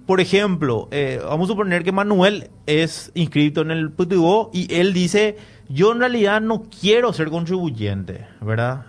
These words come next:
Eh, y me inscribieron de oficio para cobrar, entonces él no tiene que cobrar ese quinientos mil, en un mes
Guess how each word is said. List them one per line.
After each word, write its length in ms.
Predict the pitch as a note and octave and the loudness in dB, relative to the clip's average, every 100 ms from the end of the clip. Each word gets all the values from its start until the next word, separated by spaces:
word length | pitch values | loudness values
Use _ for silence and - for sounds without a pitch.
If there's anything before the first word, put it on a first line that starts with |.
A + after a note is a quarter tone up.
| - | -10
Eh, 240 | B2 B2 E3+ | -6 -4 -2
y 80 | |
me 80 | F3 | 0
inscribieron 380 | G3+ G#3 G#3 A#3+ | 0 2 2 2
de 40 | |
oficio 360 | A3+ F#3+ F#3 A3 | 0 0 -2 0
para 160 | A3+ A#3 | -2 0
cobrar, 300 | F#3+ C#3 D3+ | 0 0 0
entonces 360 | E3 F#3+ A3 A3 - - - | -2 -2 -4 -8 -20 -20 -2
él 260 | E3+ F#3+ F3+ | 0 4 4
no 160 | G#3 | 2
tiene 260 | G#3 F#3 F#3+ | 2 0 0
que 100 | G3+ | 0
cobrar 340 | G3+ E3 E3+ | 2 2 2
ese 180 | D3+ E3 | 0 -2
quinientos 380 | F3+ G3+ G3+ E3+ | -2 -2 0 0
mil, 320 | F3 A#3 A#3+ | 0 -2 -4
en 300 | E3 E3 D#3+ | -4 -2 -2
un 240 | E3+ F#3 G3 | -2 0 0
mes 400 | E3+ G#3 G#3+ | 0 0 -4